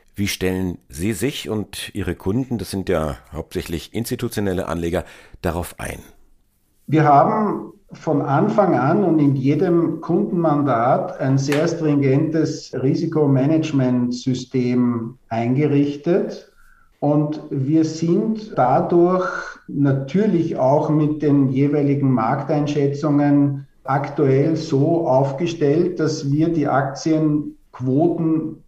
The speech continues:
Speaker 2: durchwegs, also unabhängig vom Risikoprofil, untergewichtet haben. In die Zukunft gesprochen, geht es im Wesentlichen genau darum, dass ich einerseits abwäge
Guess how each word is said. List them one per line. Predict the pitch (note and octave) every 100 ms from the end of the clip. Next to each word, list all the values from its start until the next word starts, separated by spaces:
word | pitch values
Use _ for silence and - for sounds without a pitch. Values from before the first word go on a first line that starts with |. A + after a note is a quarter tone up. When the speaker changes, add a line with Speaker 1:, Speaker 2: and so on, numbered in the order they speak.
| -
Speaker 2:
durchwegs, | D#3+ G3 A3 - C3 C3 D3 - - - -
also | - B2 C3
unabhängig | - E3 F#3 E3 D#3 D3+ D3 -
vom | D3 C#3 C3+ - -
Risikoprofil, | B2+ D#3+ F3 D3+ D3 C#3 C#3 C3+ C#3+ C#3+ D#3+ D#3 - - - _ _ -
untergewichtet | F3 G#3+ F#3 C#3+ B2+ A#2 G#2+ - A2 A2
haben. | A2 F#2+ - - - - _ - _ _ -
In | D3+
die | C#3+
Zukunft | - B3 C#4+ G3 C#3+ -
gesprochen, | A#2+ - - F2 - - D3+ A#3 A#3 - - _ _
geht | C#3+ A3
es | G3+ G3
im | E3+
Wesentlichen | C3+ D3+ - F#3+ F3 F3+ - F3 E3
genau | E3+ D3+ C3 C#3 F3
darum, | C#3+ B2+ D3+ E3+ G3 G3 F3+
dass | D#3+ C#3
ich | E3+ E3+ - -
einerseits | C#3 G3 F#3+ - D3 C3+ - -
abwäge | C#3 C#3 C#3 C#3+ C#3+ C#3 C3+ A#2+ A#2+ A#2+